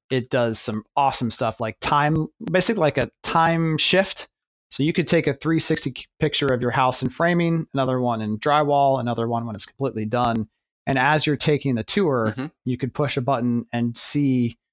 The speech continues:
Speaker 1: like, a side by side of, uh, almost like a cutaway.
Speaker 2: Oh, like,
Speaker 1: Mm-hmm.
Speaker 2: layers of, like,
Speaker 1: Yeah.
Speaker 2: Oh, that's really cool. Yeah, I put on the, the Oculus Go 'cause y'all went live. It was, like, the whole group
Speaker 1: Ah.
Speaker 2: right there.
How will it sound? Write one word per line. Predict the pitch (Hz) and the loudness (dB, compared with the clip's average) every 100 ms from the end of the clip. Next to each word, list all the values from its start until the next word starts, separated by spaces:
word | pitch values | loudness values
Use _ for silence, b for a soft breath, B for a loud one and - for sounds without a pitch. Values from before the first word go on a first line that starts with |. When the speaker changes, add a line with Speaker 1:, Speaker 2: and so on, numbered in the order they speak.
| _ _ _ _ _ _ _ _ 151 | _ _ _ _ _ _ _ _ -4
Speaker 1:
like, | 131 | -2
a | |
side | 110 156 143 | 0 2 2
by | 127 | 2
side | 123 139 120 107 98 | 2 2 2 0 -2
of, | 98 104 _ _ | -4 -6 _ _
uh, | 123 110 104 110 _ - | -4 -2 -2 -6 _ -6
almost | 131 - | -2 -2
like | 123 | -4
a | 117 | -4
cutaway. | - 139 131 113 107 | -2 0 0 0 0
Speaker 2:
Oh, | 202 - | -2 -2
like, | 165 - | 0 0
Speaker 1:
Mm-hmm. | 160 | 2
Speaker 2:
layers | 110 113 113 - - - _ | 4 4 2 -2 -8 -14 _
of, | - - | -12 -8
like, | 92 92 - _ _ _ _ _ - | -8 -10 -14 _ _ _ _ _ -2
Speaker 1:
Yeah. | 127 - | -2 -2
Speaker 2:
Oh, | 320 | -4
that's | 339 349 - | -2 -4 -4
really | 220 294 | -4 -4
cool. | - 113 87 69 | -4 0 0 2
Yeah, | 117 107 | 4 4
I | |
put | 110 147 | 4 4
on | 135 127 123 | 4 4 0
the, | 117 113 113 110 107 107 104 - - | 0 0 0 0 0 -2 -4 -10 -4
the | 110 | 2
Oculus | 104 104 - 131 135 | 2 2 0 0 0
Go | - 95 95 151 - _ _ _ _ - | 0 0 0 -2 -8 _ _ _ _ -6
'cause | 113 | 0
y'all | 113 117 | 2 4
went | 113 98 | 2 2
live. | 98 95 95 - | 2 2 0 -2
It | - | -2
was, | 95 - | -2 0
like, | 95 - | -2 -4
the | 104 | -2
whole | 110 101 | 0 0
group | 123 | 2
Speaker 1:
Ah. | 139 143 | 4 4
Speaker 2:
right | 95 - | 2 -2
there. | 82 101 | -4 -4